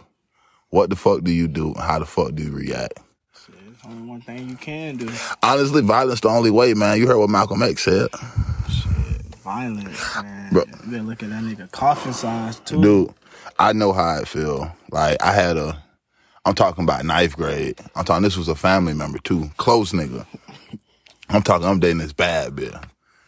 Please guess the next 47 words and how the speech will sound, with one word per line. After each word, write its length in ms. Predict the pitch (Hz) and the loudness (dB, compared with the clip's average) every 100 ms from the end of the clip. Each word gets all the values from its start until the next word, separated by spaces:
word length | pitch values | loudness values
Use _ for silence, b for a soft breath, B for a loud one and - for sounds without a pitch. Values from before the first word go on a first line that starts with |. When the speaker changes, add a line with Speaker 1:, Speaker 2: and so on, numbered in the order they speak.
| _ | _
Speaker 1:
Dark 280 | - 90 76 | 0 0 0
bitch, 220 | 71 78 82 | -6 -6 -2
everything 560 | 87 85 80 80 82 | -2 -2 -4 -4 -4
going 280 | 78 82 78 | -2 0 0
all 280 | 78 78 76 | 0 0 -2
good. 480 | 76 76 76 76 71 b b b b b b | -4 -4 -4 -6 -8 b b b b b b
I'm 160 | 87 98 | 2 4
really 220 | 98 90 | 6 4
feeling 280 | - 92 90 | 2 2 4
myself. 460 | 85 87 85 87 | 2 2 2 2
I 160 | 92 87 | 4 4
was 160 | 85 90 | 2 2
really 240 | 131 113 | 4 4
just 240 | 87 80 | 2 -2
getting 200 | 90 78 | 0 0
to 100 | - | -2
the 80 | 69 | -8
point 380 | - - 78 58 | -6 -4 -4 -6
where 360 | 69 71 71 - | -8 -8 -8 -8
I 80 | 76 | -6
was 180 | 76 80 | -4 -2
really, 220 | 80 78 | -2 -2
like, 260 | 73 71 67 | -2 -4 -4
just 300 | 76 73 - _ _ _ _ _ _ | -6 -6 -14 _ _ _ _ _ _
starting 360 | - 98 90 90 | 0 2 4 4
to, 60 | 85 | 4
like, 200 | 80 80 | 2 0
just 200 | 82 - | -4 2
feel 280 | 95 98 | 4 4
good, 400 | 87 90 92 90 80 | 2 2 2 2 2
dress 300 | 92 87 - | 2 2 0
a 40 | |
little 180 | 87 87 | 0 0
bit 220 | 85 78 | 0 -2
better, 240 | 85 85 85 | 0 0 0
get 160 | 85 | -2
my 160 | 85 82 | -2 -2
own 260 | 85 82 82 | -2 -2 -4
money. 340 | 87 87 82 82 _ B B B B B B B B B B | -4 -4 -6 -10 _ B B B B B B B B B B
I'm 140 | 110 101 | 2 4
dating 180 | 98 95 | 4 2
this 140 | 92 | -2
bitch 220 | 80 90 | 0 0
for, 100 | - | 0
like, 260 | 78 69 - | -2 -4 0
five 360 | 90 90 85 | 2 4 2
months. 440 | 85 85 80 - | -2 -6 -8 -12